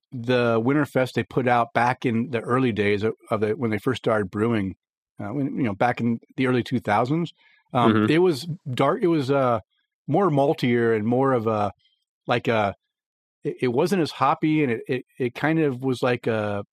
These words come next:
Speaker 1: a heavy, uh, brown ale,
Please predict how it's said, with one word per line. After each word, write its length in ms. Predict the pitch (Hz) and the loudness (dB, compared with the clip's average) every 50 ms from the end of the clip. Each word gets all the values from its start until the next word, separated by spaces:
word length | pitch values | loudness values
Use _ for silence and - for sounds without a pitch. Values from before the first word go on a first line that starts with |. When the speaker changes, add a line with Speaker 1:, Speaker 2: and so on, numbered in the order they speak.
| _ - | _ -8
Speaker 1:
a 100 | 117 107 | -8 -8
heavy, 480 | - - - 147 151 147 156 139 107 - _ _ _ _ _ _ _ _ _ _ _ _ _ _ _ _ _ _ _ _ - | -6 -4 -2 -2 0 0 0 0 -2 -4 _ _ _ _ _ _ _ _ _ _ _ _ _ _ _ _ _ _ _ _ -20
uh, 840 | 135 131 127 127 127 123 120 120 117 117 117 117 113 113 113 110 107 101 _ _ - | -16 -14 -12 -10 -10 -8 -8 -8 -6 -4 -4 -2 -2 -2 -2 -4 -6 -8 _ _ -6
brown 420 | - 113 113 123 139 156 180 185 180 | -2 0 2 2 4 2 2 2 2
ale, 420 | 180 180 190 190 185 190 190 | 2 2 2 2 2 2 0